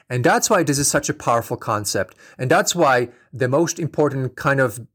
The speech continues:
disempowerment out there is to take God away from human beings.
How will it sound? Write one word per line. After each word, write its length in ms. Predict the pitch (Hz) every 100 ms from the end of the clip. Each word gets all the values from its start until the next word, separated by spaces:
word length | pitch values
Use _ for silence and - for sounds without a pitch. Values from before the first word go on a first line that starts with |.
| -
disempowerment 840 | 156 - 135 - 214 233 123 107 107
out 260 | 113 101
there 280 | 104 95 98 _ _ _
is 260 | 170 180 -
to 140 | -
take 420 | 123 - 170 143
God 280 | 127 139 135
away 280 | 127 117 117
from 240 | 113 120
human 360 | 107 117 107 101
beings. 600 | 123 127 98 101 - -